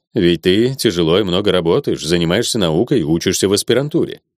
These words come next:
Просто я научился не тратить время попусту. Как ты знаешь, я не пью, не хожу в бары, не болтаюсь в курилках, не разговариваю часами по телефону и не знаю, что такое лень и хандра.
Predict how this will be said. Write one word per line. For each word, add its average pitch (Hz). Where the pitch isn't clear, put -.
Просто 139
я 131
научился 117
не 104
тратить 107
время 82
попусту. -
Как -
ты 90
знаешь, 95
я 87
не 90
пью, 92
не 120
хожу 139
в 80
бары, 80
не 135
болтаюсь 113
в -
курилках, 92
не 151
разговариваю 113
часами 95
по 90
телефону 90
и 139
не 113
знаю, 95
что -
такое 95
лень 85
и 120
хандра. -